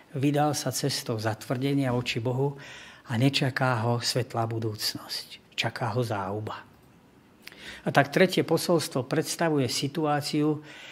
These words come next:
keď ľudia tvárou v tvár baránkovi pre zrakmi svätých anjelov pôjdu do zahynutia. Niet im pomoci. Na veky zahynú. To je obsiahnuté v tom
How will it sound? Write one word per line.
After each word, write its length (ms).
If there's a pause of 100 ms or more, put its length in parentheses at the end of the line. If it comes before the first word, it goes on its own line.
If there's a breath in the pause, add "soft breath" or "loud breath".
(240 loud breath)
keď 240
ľudia 320
tvárou 400
v 160
tvár 320
baránkovi 760 (580 loud breath)
pre 160
zrakmi 480
svätých 480
anjelov 720 (240)
pôjdu 400
do 180 (300)
zahynutia. 720 (720 loud breath)
Niet 320
im 160
pomoci. 560 (560 loud breath)
Na 160
veky 720
zahynú. 480 (800 soft breath)
To 80
je 160
obsiahnuté 640
v 80
tom 120